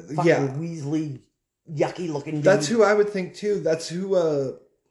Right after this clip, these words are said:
Speaker 1: Harry Dean Stanton's character was based on, I think.
Speaker 2: From
Speaker 1: Yeah.
Speaker 2: Big Love?
Speaker 1: Yeah, we were
Speaker 2: Yeah.
Speaker 1: discussing that at work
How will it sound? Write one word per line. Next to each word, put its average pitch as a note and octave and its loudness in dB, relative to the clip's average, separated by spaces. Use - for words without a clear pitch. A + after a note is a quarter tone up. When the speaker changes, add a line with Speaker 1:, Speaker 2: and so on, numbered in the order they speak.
Speaker 1:
Harry F3 4
Dean F3 -2
Stanton's E3+ -2
character C#3 0
was A#2+ -4
based A#2+ -2
on, G#2+ -6
I G#2 -10
think. - -6
Speaker 2:
From D3 -2
Speaker 1:
Yeah. C3 2
Speaker 2:
Big C#3+ -2
Love? F#3 0
Speaker 1:
Yeah, C#3+ 0
we D3 2
were D3 2
Speaker 2:
Yeah. D3+ 2
Speaker 1:
discussing E3 2
that D3+ 0
at B2 -2
work C3+ -2